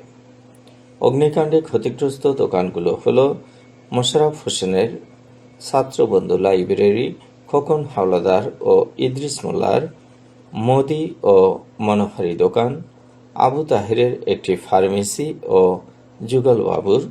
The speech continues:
দোকান। মাইকিংয়ে রেকর্ড করা হয় লোকবেতারে। সুমধুর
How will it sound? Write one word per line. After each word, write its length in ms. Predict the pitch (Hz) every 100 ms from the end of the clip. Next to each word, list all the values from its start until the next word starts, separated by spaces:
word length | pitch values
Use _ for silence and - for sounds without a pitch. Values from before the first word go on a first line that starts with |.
| - - 131
দোকান। 500 | 104 98 - 50 50 - - - - - - - - - - - - - - - - 123 123 - 123 - - - - - - - - -
মাইকিংয়ে 540 | 120 135 139 165 170
রেকর্ড 340 | 156 120 139 135
করা 240 | 101 95 87
হয় 400 | - 113 113 131
লোকবেতারে। 880 | 143 117 - 87 - 73 60 65 65 62 - - -
সুমধুর 480 | - 143 139 147 156